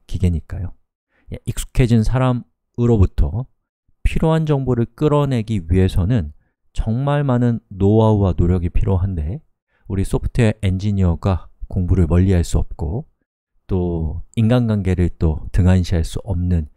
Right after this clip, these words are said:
이유기도 한 거죠. 저희 경우는 업무 파악을 할 때 많이 사용하는 방법이 있어요. 뭐냐면 유아이를, 어, 같이 그려보는 겁니다. 유아이는 유저 인터페이스라는 뜻으로 사용자가 기계를 작동할 때 사용하는 여러 조작 장치들을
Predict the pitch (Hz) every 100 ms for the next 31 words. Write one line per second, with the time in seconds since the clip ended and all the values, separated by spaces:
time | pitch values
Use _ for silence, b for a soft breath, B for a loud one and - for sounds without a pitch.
0 | _ - 90 85 - 95 147 - _ -
1 | 98 85 107 - - _ _ _ _ _
2 | _ _ - 123 139 127 120 135 - 113
3 | 123 156 - 151 143 131 120 - 120 104
4 | 80 113 117 156 156 139 117 95 87 92
5 | - - 71 76 - - 87 90 95 82
6 | 120 - - 98 107 113 104 120 147 -
7 | _ _ _ _ _ _ - 82 80 -
8 | - - - 165 - 110 82 85 76 76
9 | 73 - - _ _ - 95 107 110 104
10 | 80 92 - 107 - 104 - 92 - 107
11 | - - 92 87 82 - 107 113 87 78
12 | - _ _ _ _ - 147 151 139 131
13 | 127 - - 92 135 135 135 123 - 113
14 | 104 98 - 95 - 110 101 95 98 82
15 | 85 92 - 87 104 - - 87 - -
16 | 95 120